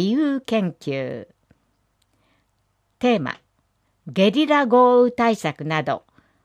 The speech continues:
雨水染み込みについての研究やアイデアをレポートや絵、工作などにまとめ、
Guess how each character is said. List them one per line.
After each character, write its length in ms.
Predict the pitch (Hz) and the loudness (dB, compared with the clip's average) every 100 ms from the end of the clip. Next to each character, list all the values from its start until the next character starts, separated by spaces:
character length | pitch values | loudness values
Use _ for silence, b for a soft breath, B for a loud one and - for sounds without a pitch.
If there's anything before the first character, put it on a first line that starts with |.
| _ | _
雨 280 | - 202 277 | 2 4 4
水 280 | 269 220 190 | 2 0 -4
染 180 | - 190 | -2 -2
み 140 | 277 | 0
込 80 | 269 | 2
み 120 | 254 | 2
に 180 | 254 247 | 2 0
つ 120 | 247 | 2
い 120 | 240 | 0
て 120 | 240 160 | 2 -4
の 140 | 143 | -4
研 260 | - 165 196 | -4 -6 -4
究 260 | - 190 | -4 -4
や 240 | 180 160 - B B _ | 0 0 -2 B B _
ア 180 | 247 294 | 0 0
イ 100 | 220 | 0
デ 180 | 175 | -2
ア 140 | 139 131 | 0 -2
を 180 | 131 - b b | -4 -8 b b
レ 180 | 151 190 | 0 0
ポ 260 | - 285 240 | 6 4 4
ー 40 | |
ト 160 | - 143 | -2 -4
や 300 | 135 131 - | -4 -4 -6
絵、 220 | - 202 - b b _ | -2 -2 -2 b b _
工 240 | - 240 | 2 2
作 280 | 294 277 - | 2 -2 -4
な 180 | 233 269 | -2 0
ど 140 | 240 | 0
に 140 | 196 139 | -2 -2
ま 180 | 127 147 | -6 -4
と 120 | 151 | -4
め、 220 | 143 - | -4 -8